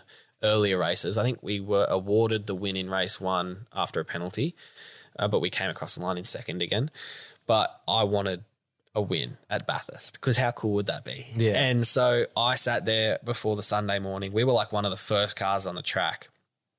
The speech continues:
Speaker 1: And I sat there and we did the maths the night before for the championship.
Speaker 2: Mm.
Speaker 1: We still had one round to go at Newcastle, and it's only a five-round championship. And we did the maths, and we said, we worked out that if, if I won that race at Bathurst,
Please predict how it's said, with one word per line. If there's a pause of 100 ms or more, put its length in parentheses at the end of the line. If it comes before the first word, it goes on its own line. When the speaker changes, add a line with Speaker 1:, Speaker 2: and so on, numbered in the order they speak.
(500)
Speaker 1:
And (640)
I
sat
there
and
we
did
the
maths
the
night
before
for
the
championship. (100)
Speaker 2:
Mm.
Speaker 1:
We
still
had
one
round
to
go
at
Newcastle,
and
it's
only
a
five-round
championship. (380)
And
we
did
the
maths,
and (100)
we
said, (340)
we
worked
out
that
if, (120)
if
I
won (880)
that
race
at
Bathurst,